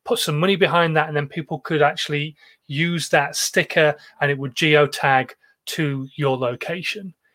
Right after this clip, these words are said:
It's a, it's a really nice way of doing it. So if people are buying products from you, they can say, "Oh, I got these from, these shoes from Sarah's Shoes," put your sticker on it. It will geotag your business, and then people can then actually find out where you are really easily. So I think that's a,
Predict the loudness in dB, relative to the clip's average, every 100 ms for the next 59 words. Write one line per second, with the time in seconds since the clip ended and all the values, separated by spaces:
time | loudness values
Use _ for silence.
0 | _ -6 -2 0 2 0 4 8 8 8
1 | 6 4 4 4 6 4 4 4 2 0
2 | -2 0 4 4 2 0 0 0 0 0
3 | 2 -2 -2 -6 -18 -8 -4 -2 2 2
4 | 4 4 6 2 0 0 0 0 0 0
5 | -2 2 2 2 -2 0 0 2 2 2
6 | 2 0 -6 -20 _ 0 2 4 2 2
7 | 2 2 2 -2 -2 0 0 4 4 4
8 | 2 0 0 0 0 -2 -2 -6 -6 -8
9 | -12 -10 -6 -2 -2 -2 -4 -6 -8 -10
10 | -14 -20 -20 -20 _ -12 0 2 4 2
11 | 4 2 2 4 4 2 -4 -8 -12 -10
12 | -6 2 4 4 4 2 6 4